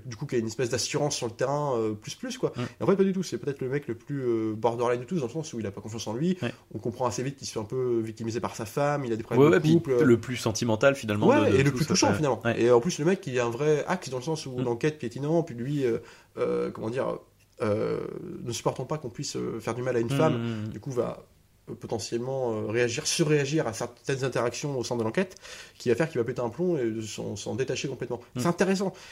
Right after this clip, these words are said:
Speaker 1: Et alors évidemment, tous les personnages ne peuvent pas être comme ça et doivent être contrebalancés par un personnage plus mythique comme le personnage
Speaker 2: Mm.
Speaker 1: principal, mais du coup lui est tellement mythique et tellement secret. Et il ne parle souvent qu'en écu-,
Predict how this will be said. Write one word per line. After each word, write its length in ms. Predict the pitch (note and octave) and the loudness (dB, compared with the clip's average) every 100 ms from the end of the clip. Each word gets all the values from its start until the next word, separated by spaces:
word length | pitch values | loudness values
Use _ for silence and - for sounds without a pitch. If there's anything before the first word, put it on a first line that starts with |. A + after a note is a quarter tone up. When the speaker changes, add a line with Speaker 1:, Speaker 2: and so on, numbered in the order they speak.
| - - | -20 0
Speaker 1:
Et 80 | B2 | 4
alors 160 | B2 | 6
évidemment, 200 | D#3 G3 | 6 4
tous 200 | - F3+ | 0 -2
les 40 | D#3 | -4
personnages 340 | B2 D#3 C#3 | -2 -2 -4
ne 40 | |
peuvent 220 | A#2 A2+ - | -4 -6 -2
pas 340 | C#3 - - - | -2 -2 -6 -8
être 160 | G#2+ | -8
comme 140 | - A2+ | -6 -6
ça 160 | D#3+ | -4
et 80 | A#2+ | 0
doivent 160 | A#2 A#2 | 2 2
être 80 | A#2 | 0
contrebalancés 420 | A#2+ A#2+ B2 D#3 | -4 -2 0 0
par 140 | D3+ | -2
un 80 | G2+ | -4
personnage 280 | G#2 A2 - | -4 -6 -6
plus 120 | - | -6
mythique 240 | G#2 - - | -6 -4 -6
comme 80 | |
le 60 | G#2+ | -4
personnage 260 | G2+ A#2+ C3+ | -2 0 0
Speaker 2:
Mm. 40 | |
Speaker 1:
principal, 300 | B2 - G3+ | 0 2 2
mais 100 | C#3+ | 2
du 120 | C3 | -2
coup 120 | C#3+ F#3+ | 0 2
lui 120 | F#3 | 4
est 140 | - | 2
tellement 280 | G#3+ G3+ G3 | 0 0 2
mythique 360 | F#3+ F3+ G3 E3 | 2 0 -2 -4
et 60 | D3+ | -2
tellement 280 | F3 F#3+ | 0 0
secret. 500 | F3+ - F3 - G3+ - - - - - - - _ _ | 0 0 0 2 -2 -2 -16 -18 -18 -20 -20 -20 _ _
Et 140 | C#3 C#3+ | -4 0
il 80 | C#3+ | 0
ne 80 | |
parle 380 | D3 G3 F#3 C3+ - | 4 6 6 4 -2
souvent 320 | - F3 F#3 | -2 0 0
qu'en 220 | F#3 F3+ | 2 2
écu-, 260 | E3+ E3+ | 2 -2